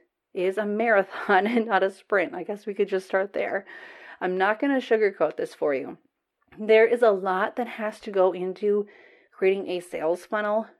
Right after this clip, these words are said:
for these things. It's not instantaneous.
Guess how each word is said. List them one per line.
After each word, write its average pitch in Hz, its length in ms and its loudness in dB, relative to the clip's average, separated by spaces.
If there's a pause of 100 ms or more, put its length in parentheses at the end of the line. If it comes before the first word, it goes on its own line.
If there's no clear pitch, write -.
(200)
for 185 280 2
these 190 240 -4
things. 202 600 -4 (280)
It's 190 220 -10
not 185 320 0
instantaneous. 208 920 -6